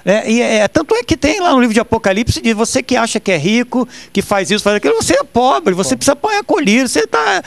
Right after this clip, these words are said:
Speaker 1: é uma igreja, uma igreja que
Speaker 2: Verdade.
Speaker 1: coloca Cristo pra fora, né? Quando a gente entende, é, são pastores que já não oram mais, que já não leem mais, que já não são mais ensináveis, que acham que só podem ensinar. E, na verdade, nós precisamos ter sempre essa ideia de que nós,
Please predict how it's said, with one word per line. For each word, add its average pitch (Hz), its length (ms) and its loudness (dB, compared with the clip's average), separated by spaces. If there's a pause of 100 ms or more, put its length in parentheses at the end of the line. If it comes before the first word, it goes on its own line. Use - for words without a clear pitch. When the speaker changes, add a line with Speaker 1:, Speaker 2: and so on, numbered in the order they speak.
(160)
Speaker 1:
é 208 120 2
uma 302 160 2
igreja, 254 580 0 (320)
uma 214 160 0
igreja 247 340 0
que 269 120 -2
Speaker 2:
Verdade. 269 80 -6 (100)
Speaker 1:
coloca 247 240 2
Cristo - 360 -2
pra 277 200 0
fora, 214 520 0 (400)
né? 208 160 0
Quando 240 260 0
a 226 40 2
gente 226 300 -2
entende, 208 600 0 (220)
é, 190 240 2
são 294 320 0
pastores 277 560 0
que 320 100 -2
já 277 160 2
não 427 160 2
oram 269 240 4
mais, 240 400 -2
que 190 120 -6
já 208 120 2
não 220 180 2
leem 208 260 2
mais, 214 480 0 (340)
que 185 80 -2
já 202 140 2
não 240 120 2
são 240 200 0
mais 254 200 2
ensináveis, 214 1000 0
que - 80 -2
acham 196 200 -2
que - 100 -10
só 214 120 0
podem 226 380 -2
ensinar. 196 640 0 (440)
E, 180 60 -2
na 220 80 2
verdade, 226 480 0
nós 240 140 0
precisamos 214 440 -2
ter 196 140 0
sempre 254 320 0
essa 226 220 2
ideia 170 340 2
de 175 80 -6
que 190 100 0
nós, 190 300 -2